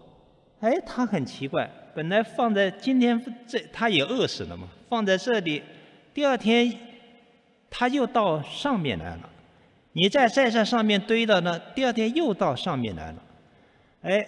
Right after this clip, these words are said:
几次之后，大家就很奇怪，为什么它的，它的尸体能够到上面来？就，就找原因，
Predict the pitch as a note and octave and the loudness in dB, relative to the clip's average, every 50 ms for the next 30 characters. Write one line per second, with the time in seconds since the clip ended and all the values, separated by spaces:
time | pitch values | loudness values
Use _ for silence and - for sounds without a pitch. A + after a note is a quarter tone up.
0 | - - - - - F#3 F3+ - A3 A3+ - - - A3 G3+ A3 A3 G3 G#3 G#3+ | -8 -18 -10 -4 0 0 0 2 0 0 0 0 -2 0 0 0 0 0 -2 -2
1 | F#3+ F#3 F3+ F#3 F3+ G3+ F#3 F3 - - D3 B2+ B2 - - - - - - D3+ | -4 -2 -2 -2 0 0 -2 -2 -2 -4 -4 -4 -4 -6 -12 -10 -6 -4 -4 -4
2 | - - G3+ F3+ D#3+ D#3+ G3 A3 G3 - - - D3+ C#3 D#3+ D#3+ - - - G3 | -2 -2 0 0 0 2 2 2 2 0 0 -4 -2 -2 -4 -4 -6 -6 -6 -6
3 | F#3+ - F#3+ D#3+ D3 C#3+ - - - - - - - _ _ - - - G#3+ A3+ | -2 -2 -2 -2 -2 -4 -10 -20 -20 -20 -20 -20 -20 _ _ -18 -12 -6 -4 -4
4 | A3+ A3 A3+ F#3 - - A#3 A#3 G3+ - F3+ D#3+ B2+ C3+ F3 F3+ G3+ - G#3 F#3 | -2 0 -2 -2 -2 -2 -4 -2 -2 0 0 0 0 0 0 -2 -2 -2 -4 -4
5 | F3 - - - E4+ F4 E4 C#4+ G3+ A#2 F#2 E2+ D2 - - - - - - - | -4 -4 -4 -4 -4 -2 -2 -2 -2 -2 -4 -8 -10 -14 -18 -20 -20 -20 -20 -20
6 | - - - - - - - - _ _ _ _ _ _ _ _ _ _ - - | -20 -20 -20 -20 -20 -20 -20 -20 _ _ _ _ _ _ _ _ _ _ -8 -2
7 | D#3+ D#3+ C#3+ C3+ B2+ B2 G2+ G2 G2 - - - - - - - - - - - | 0 2 2 4 2 0 -2 -6 -12 -16 -18 -20 -20 -20 -20 -20 -20 -20 -20 -20
8 | - - - - - - - - - - - _ _ _ _ _ _ _ _ _ | -18 -20 -20 -18 -20 -20 -20 -20 -20 -20 -20 _ _ _ _ _ _ _ _ _
9 | _ - - D#3+ - - A#2+ F2+ F2+ F#2 G2 A2 C3+ C3+ D3+ | _ -8 -6 -4 0 2 2 2 2 2 0 0 0 -2 -2